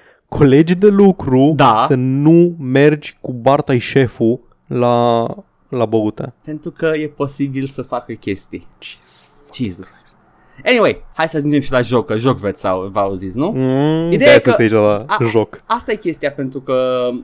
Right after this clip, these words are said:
Speaker 2: uh, o, o, I'm gonna skip all through it. Vă recomand să citiți tot articol. O, îl voi pune în descriere, pentru că e plin de chestii care
Speaker 1: Da, da, da.
Speaker 2: Dacă sunteți masochiști, uh, ca mine, uh, have fun. Ideea este că la, despre jocuri,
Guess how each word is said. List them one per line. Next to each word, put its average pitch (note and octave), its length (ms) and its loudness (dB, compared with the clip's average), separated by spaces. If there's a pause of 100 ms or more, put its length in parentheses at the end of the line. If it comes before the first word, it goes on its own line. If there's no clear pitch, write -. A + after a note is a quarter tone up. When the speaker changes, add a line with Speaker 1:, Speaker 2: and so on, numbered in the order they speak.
(220)
Speaker 2:
uh, C3+ 360 -2 (120)
o, - 100 -4
o, C#3 320 -2
I'm A#3+ 60 -2
gonna A3+ 180 0
skip - 360 -6
all E3+ 140 2
through D#3 260 -2
it. D#3+ 180 -4
Vă C#3+ 140 -2
recomand D3 400 0
să B2 100 -10
citiți B2 340 -10
tot A2 160 -8
articol. - 440 -12 (120)
O, E3 220 2
îl F#3+ 80 4
voi F3 160 2
pune A#2 260 -4
în G#2+ 100 -8
descriere, G#2 540 -6
pentru A3+ 220 -4
că F#3 100 -6
e D#3+ 80 -2
plin B2+ 300 -4
de A2+ 60 -4
chestii D#3+ 340 -10
care D#3+ 100 -8
Speaker 1:
Da, C3 260 2
da, B2 60 -2
da. A2+ 240 -4 (100)
Speaker 2:
Dacă D3 240 -6
sunteți C3+ 240 -8
masochiști, A2 640 -14
uh, A2 200 -10
ca G#2 140 -8
mine, C#3+ 460 -6
uh, A#2+ 100 -8 (300)
have C3+ 220 -6
fun. G2 260 -10
Ideea D3+ 260 0
este D#3 280 -4
că C3 360 -2
la, A#2+ 360 -2
despre A#2 260 -4
jocuri, G2+ 600 -4